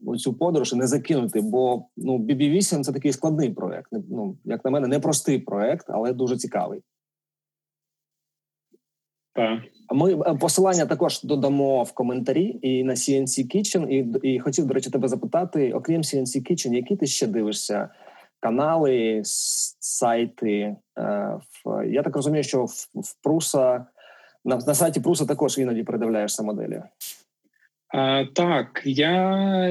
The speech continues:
Speaker 2: я, ну, я дивлюся відео від Пруса, зазвичай вони просто були, ну, суто інформативні, тобто вони робили відео там, як щось надрукувати,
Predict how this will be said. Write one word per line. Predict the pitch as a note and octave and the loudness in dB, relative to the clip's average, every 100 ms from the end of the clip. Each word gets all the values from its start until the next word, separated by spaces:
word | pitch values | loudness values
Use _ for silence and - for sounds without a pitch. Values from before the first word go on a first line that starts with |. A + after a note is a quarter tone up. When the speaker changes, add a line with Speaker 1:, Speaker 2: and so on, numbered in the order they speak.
| F3 | 0
Speaker 2:
я, | C#3+ D3+ E3 F3 D#3 | 0 2 4 2 6
ну, | A3 B3+ F3 | 6 6 4
я | D#3 | 4
дивлюся | E3+ F3+ F3+ - C3+ | 2 4 2 4 2
відео | C#3 C#3 C3 | 4 2 2
від | B2+ B2 - | 0 -4 -2
Пруса, | D#3 F3+ - B2+ | 2 2 2 0
зазвичай | B2+ A#2+ A#2+ C3+ F#3 F#3 C#3+ B2+ | 0 0 0 2 2 2 0 -2
вони | B2 A#2+ B2+ C3 C3 B2+ B2 - - | -2 -6 -4 -4 -2 -2 -2 -6 0
просто | C3+ B2 - B2 | 0 0 -2 -2
були, | B2+ B2 B2 A#2 A#2 A2+ G#2+ - - | 0 0 2 2 2 2 0 -6 -4
ну, | C3 A#2 | -2 0
суто | - C3 B2+ A#2+ | 2 2 2 0
інформативні, | G#2+ - A2+ A2+ C3 B2+ C3 G2 - _ | 0 -2 0 0 2 0 0 -4 -4 _
тобто | - - A#2 | -10 -6 -2
вони | A2+ A2 | 0 2
робили | G#2+ A2 A2+ A2 | 2 2 2 4
відео | A2 A2+ A2 G#2+ G2+ | 4 4 4 2 0
там, | G#2+ G#2 G#2 | 0 0 0
як | A#2 A2+ A#2 - - | 2 0 0 -6 -6
щось | - - - A#2+ A2+ A#2+ | 0 2 2 2 0 -2
надрукувати, | A2 A2+ G#2+ G#2+ G#2 G#2 G2+ G2 G2 | -2 -2 0 0 2 0 0 0 -2